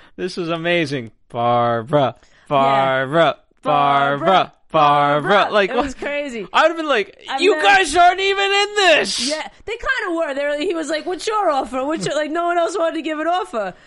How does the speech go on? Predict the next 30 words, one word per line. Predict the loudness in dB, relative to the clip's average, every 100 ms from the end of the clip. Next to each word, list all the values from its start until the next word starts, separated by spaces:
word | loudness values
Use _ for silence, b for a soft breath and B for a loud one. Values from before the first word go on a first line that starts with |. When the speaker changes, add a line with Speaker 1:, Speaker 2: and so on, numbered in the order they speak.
| B
Speaker 2:
but | -10 -4
they | -2
Speaker 1:
Yeah. | -2
Speaker 2:
all | -2
didn't | -4 -6
want | -4 -4 -4
him | -6 -4
to | -4
have | -4 -4
it, | -6
which | -10
is | -10
kinda | -8 -6 -6 -8
funny. | -8 -6
They | -6 -10 -8
all | -6 -4 -6
kinda | -8 -6 -6
team | -6 -6
up | -6 -6
on | -6
Mister | -6 -6
Wonderful, | -6 -6 -6 -10 -14 b b
which | -6
Speaker 1:
Yeah. | -6
Speaker 2:
is |
kinda | -6 -6 -6
brilliant | -6 -6 -6 -10
in | -10
a | -8
way. | -6 -10